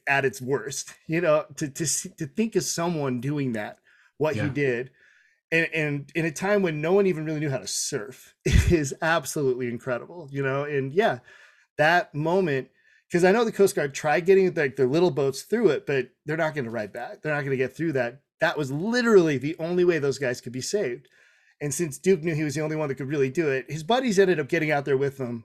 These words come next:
Speaker 1: on one of them. They don't talk about it, but they, they find the, the waves died down enough that they could help a little bit. But the fact that he pulled that off is when all of, like, 'cause it made newspapers all over California, and it just changed the thinking of the coastline.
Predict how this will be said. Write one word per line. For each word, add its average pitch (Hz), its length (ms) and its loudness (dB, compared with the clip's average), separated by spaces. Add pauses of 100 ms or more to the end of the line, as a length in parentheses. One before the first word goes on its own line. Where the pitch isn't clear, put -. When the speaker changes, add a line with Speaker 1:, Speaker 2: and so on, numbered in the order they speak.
(140)
Speaker 1:
on 135 160 -4
one 127 160 0
of 120 60 -2
them. 110 100 -8
They 147 80 -2
don't 190 140 0
talk 156 240 0
about 123 240 -2
it, 120 80 -10
but 131 80 -6
they, 147 160 -2
they 170 180 -2
find 180 380 2
the, 143 180 -14
the 143 100 -4
waves 180 260 6
died 131 240 0
down 147 240 0
enough 120 340 -8 (400)
that 131 60 -4
they 139 120 2
could 135 140 -4
help 143 160 -2
a 127 60 -4
little 131 240 2
bit. 147 300 -12 (680)
But 147 220 0
the 151 80 -8
fact 196 300 2
that 175 80 4
he 160 60 -2
pulled 147 220 -2
that 131 140 0
off 156 340 2
is 135 140 -4
when 139 220 -4 (120)
all 165 400 4
of, 127 220 0
like, 120 340 -4 (100)
'cause 160 120 -2
it 190 80 4
made 196 180 6
newspapers 143 760 2
all 151 260 0
over 139 160 0
California, 123 720 -8 (320)
and 143 480 -2 (120)
it 151 240 -6
just - 300 -6
changed 147 760 -4
the 147 80 -8
thinking 131 560 -4
of 131 120 -10
the 131 40 -8
coastline. 139 540 -8